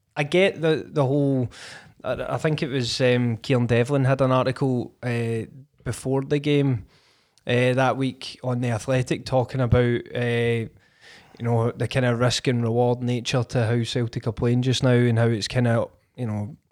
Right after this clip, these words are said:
organised chaos, if you like. Um, I get that, and I thought it was very much like that in the first half, but I was actually quite enjoying what I was watching. I thought that, okay, we weren't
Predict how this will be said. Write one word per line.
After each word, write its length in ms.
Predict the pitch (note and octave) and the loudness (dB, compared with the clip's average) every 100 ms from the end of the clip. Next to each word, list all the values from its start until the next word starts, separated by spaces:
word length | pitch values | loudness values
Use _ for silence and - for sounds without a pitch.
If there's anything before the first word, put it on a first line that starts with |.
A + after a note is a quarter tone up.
| _ _ _ - | _ _ _ -6
organised 500 | C3 A#2+ B2 A#2+ A2 | -2 0 0 0 0
chaos, 560 | - B2+ C#3 B2+ - - | -2 2 4 4 0 -6
if 180 | B2+ B2 | -8 -2
you 100 | C3 | 0
like. 320 | C3+ C3+ - - - - - | 0 -2 -12 -20 -20 -20 -8
Um, 440 | B2 B2+ B2+ B2+ A2 _ _ _ _ _ _ _ _ _ | -2 0 2 0 -2 _ _ _ _ _ _ _ _ _
I 80 | - | -4
get 240 | B2+ F3 E3+ | 4 4 6
that, 260 | F#3+ F3+ | 6 4
and 100 | C#3 | 4
I 60 | C3 | 0
thought 180 | D3 C#3 | 2 0
it 60 | |
was 140 | B2+ A#2 | 0 2
very 240 | C3 B2+ | 2 4
much 300 | B2+ C3+ - | 2 0 -2
like 160 | C#3+ D#3+ | -2 0
that 100 | D#3+ | 0
in 80 | D3+ | 0
the 60 | |
first 240 | D3+ D3+ - | -2 -2 -2
half, 200 | D#3 - | -2 -2
but 140 | - | -4
I 20 | |
was 120 | C#3+ | -2
actually 340 | C#3 C3+ - B2+ | 0 0 -2 -2
quite 240 | - A#2 | 0 -2
enjoying 480 | - A2+ A2+ A2+ A#2 | -2 -2 0 2 2
what 140 | A2+ A2 | 0 -4
I 60 | |
was 160 | G#2+ G#2+ | -4 -2
watching. 440 | A2+ B2 - D3 | 0 0 -2 -4
I 120 | - | -4
thought 320 | - C#3 C3+ B2+ | 0 4 2 2
that, 120 | A2+ | -4
okay, 300 | A#2+ - A#2 | -6 -4 -4
we 140 | A2 | -2
weren't 280 | A2 A2+ A2 | 0 -2 -4